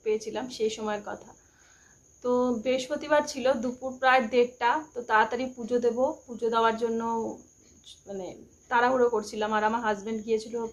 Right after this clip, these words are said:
স্নান করতে। তো সেই সময় ওরমভাবে চোটটা পেয়েছি, চোটটা পেয়েছি। আর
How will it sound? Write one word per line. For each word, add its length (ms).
স্নান 360
করতে। 320
তো 320
সেই 340
সময় 540
ওরমভাবে 420
চোটটা 300
পেয়েছি, 360
চোটটা 340
পেয়েছি। 360
আর 100